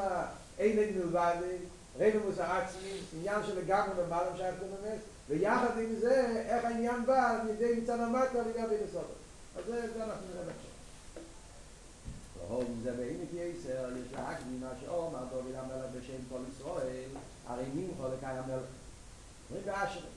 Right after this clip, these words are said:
אשרי אנחנו יודעים שזו תפילה מאוד מאוד חשובה, גמרא אומרת שמי שאומר אשרי, והיא לו לדוד, גימל פעמים בכל יום, אז,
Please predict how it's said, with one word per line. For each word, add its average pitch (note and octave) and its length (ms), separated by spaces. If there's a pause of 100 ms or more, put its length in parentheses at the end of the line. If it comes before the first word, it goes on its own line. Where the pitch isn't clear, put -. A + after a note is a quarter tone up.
(400)
אשרי D#3+ 340
אנחנו C#3 340
יודעים C3 280
שזו C#3 240
תפילה C3 300
מאוד C#3+ 240
מאוד C#3+ 140
חשובה, A#2+ 540 (100)
גמרא B2 140
אומרת C#3+ 520
שמי C#3+ 260
שאומר C3+ 300 (100)
אשרי, B2+ 360 (360)
והיא A#2+ 200
לו C#3 140
לדוד, D3 300 (520)
גימל D#3 260
פעמים D3 240 (120)
בכל D3 160 (120)
יום, E3 300
אז, D#3+ 140